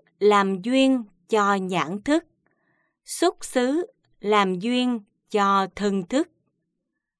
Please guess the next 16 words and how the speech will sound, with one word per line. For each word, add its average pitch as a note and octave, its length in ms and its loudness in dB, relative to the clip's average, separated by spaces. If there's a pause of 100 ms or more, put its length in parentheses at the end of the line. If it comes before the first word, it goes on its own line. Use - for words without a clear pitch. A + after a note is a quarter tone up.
(300)
Vật G#3+ 300 4 (160)
tiền G#3+ 280 6
sanh C4+ 380 0
như: B3+ 340 2 (840)
nhãn G3+ 360 0
xứ C4+ 460 -2 (280)
làm G#3 380 2
duyên C#4 420 2 (180)
cho G#3 300 0
nhãn G3 460 -4
thức, E4 220 0 (880)
thân A#3+ 300 0
xứ A#3+ 400 0 (420)
làm G#3+ 400 0
duyên C#4 460 2 (220)
cho G#3+ 340 2